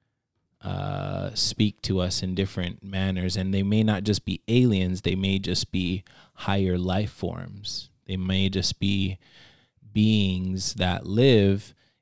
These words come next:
in a different dimension that can access us in different ways, but we can only conceive of them as aliens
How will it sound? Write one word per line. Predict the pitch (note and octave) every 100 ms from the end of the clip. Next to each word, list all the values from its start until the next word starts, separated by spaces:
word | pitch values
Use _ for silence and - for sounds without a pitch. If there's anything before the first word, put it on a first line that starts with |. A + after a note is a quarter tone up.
| -
in | F#2+
a | F2+
different | F#2 G2 - F2+
dimension | F2 F#2 G#2+ B2 - F#2+ F#2
that | F2+ F2+ F2+ - _ _ _ _ _ _ _ _ _ _ -
can | G2+ F2+ F2 E2+ G2 - _ _ _ _ _ _
access | - G2+ - - F#2 F#2 - -
us | F2+ E2+ - - - - -
in | G2 F#2
different | F2 - F2+
ways, | F#2 G2+ F#2+ F#2+ G2+ - - _
but | -
we | - G#2 A2 G#2+ G2 F#2 - _ _
can | - G2
only | F#2+ F#2
conceive | F#2 F#2 F2+ A#2 A#2+ G2+
of | F#2 G2+
them | G2 G2 G2
as | G2 G2 G2 - - - - _ _ _ _ _ _ _ _ _ _ -
aliens | G#2+ G#2 F2 F2 F#2+ A2 -